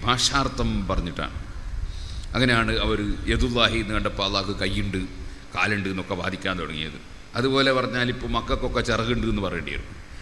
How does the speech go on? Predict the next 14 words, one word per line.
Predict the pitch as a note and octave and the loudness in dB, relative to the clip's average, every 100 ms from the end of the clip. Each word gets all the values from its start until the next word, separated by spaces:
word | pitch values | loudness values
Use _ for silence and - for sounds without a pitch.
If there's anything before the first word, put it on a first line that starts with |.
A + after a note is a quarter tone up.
| - - - | -12 -10 0
കാരണം | G#2 A2 | 4 6
"വഖ്ഫിദ് | A2 F#2+ C#3+ D3 | 6 6 6 8
ലഹുമാ | C3 B2+ B2 | 6 6 4
ജനാഹ | A2+ G#2 A#2+ C#3+ B2 | 6 6 8 8 4
ദുല്ലി | C3+ A#2 A#2+ A#2 | 2 4 6 6
മിനർ | G2 A2+ A#2 | 6 6 6
റഹ്മ" | A#2 G#2 G#2+ G#2 | 6 4 4 2
എന്ന് | G#2 | 2
ഖുർആനിൽ | G#2 G2+ A2 A2 | 0 0 2 4
അള്ളാഹു | G2+ G2 G2+ | 2 2 2
തആല | G2+ G2 | 2 0
പറഞ്ഞാണ്. | F2+ F2 E2+ C#2 C#2 - - - - - - - | 0 -2 -2 -2 -4 -14 -16 -16 -14 -14 -14 -6
ഏ, | F2+ F#2+ G2+ - - - - - - | 0 0 0 -6 -10 -12 -12 -10 -4
അപ്പോൾ | A2 | 0